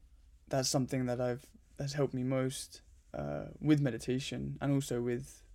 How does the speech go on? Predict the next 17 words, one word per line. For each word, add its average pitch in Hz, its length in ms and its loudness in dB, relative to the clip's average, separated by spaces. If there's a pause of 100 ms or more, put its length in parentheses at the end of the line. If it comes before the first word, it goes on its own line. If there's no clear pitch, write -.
(260)
dealing 131 360 2
with 123 220 -4
any 135 260 -4
anxiety 135 500 0
or 139 60 -2
depression. 143 600 -4 (460)
You 143 100 -6
know, 127 80 2
I 135 120 6
don't, 127 400 2 (560)
it's - 100 -6
very 135 140 6
much 123 200 4
in 127 60 2
my 120 100 2
past, 127 640 2 (600)
the, 123 460 -4